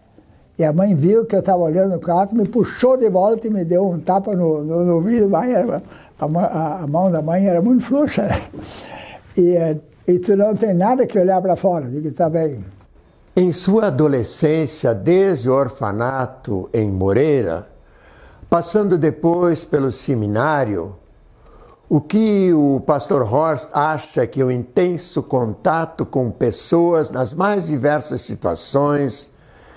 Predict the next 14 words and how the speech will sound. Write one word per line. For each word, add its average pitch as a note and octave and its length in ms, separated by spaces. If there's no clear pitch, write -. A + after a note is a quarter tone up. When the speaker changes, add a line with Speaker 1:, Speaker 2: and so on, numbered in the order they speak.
Speaker 2:
sérias, D#3+ 1040
folclóricas, D#3 1200
tristes, F3 880
de D3+ 140
bagunça D#3+ 1080
e C#3 140
tal F3 400
e D3+ 100
tal, D#3+ 800
o C#3+ 480
ajudou B2+ 880
posteriormente C3+ 1500
no D#3 160
ministério, C#3 960